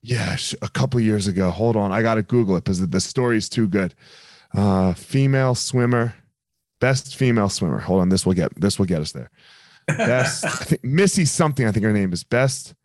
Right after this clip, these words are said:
Speaker 1: female swimmer. We're, we're
Speaker 2: Um,
Speaker 1: tangenting right here. Olympics.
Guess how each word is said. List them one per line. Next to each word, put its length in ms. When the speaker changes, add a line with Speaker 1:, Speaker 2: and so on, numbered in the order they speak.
Speaker 1:
female 840
swimmer. 600
We're, 100
we're 200
Speaker 2:
Um, 80
Speaker 1:
tangenting 580
right 140
here. 140
Olympics. 680